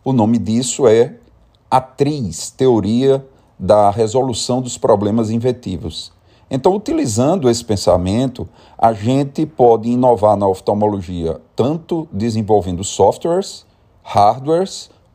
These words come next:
ou um mix desses dois. Qual é a vantagem de cada um? Desenvolver software,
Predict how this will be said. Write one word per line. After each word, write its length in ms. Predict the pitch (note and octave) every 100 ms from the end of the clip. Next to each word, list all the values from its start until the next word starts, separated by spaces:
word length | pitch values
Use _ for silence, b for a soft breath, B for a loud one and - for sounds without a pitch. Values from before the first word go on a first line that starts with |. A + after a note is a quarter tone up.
| -
ou 460 | F#3 G#3 B3+ - _ _ _ -
um 160 | D4
mix 560 | G#3+ A3+ A3 - - -
desses 440 | - B2 D3+ D#3+ A2+
dois. 480 | F#2+ E2+ - - _ _ _
Qual 160 | - -
é 60 |
a 40 | B3
vantagem 460 | G3+ E3+ C#3+ C3+
de 80 | B2+
cada 300 | C3 A#2+ A#2+
um? 220 | F2+ E2 - b b b b b -
Desenvolver 520 | F#3+ A#3+ A#3 D#3 D#3+
software, 720 | - C#3 D3 F3+ - F2 E2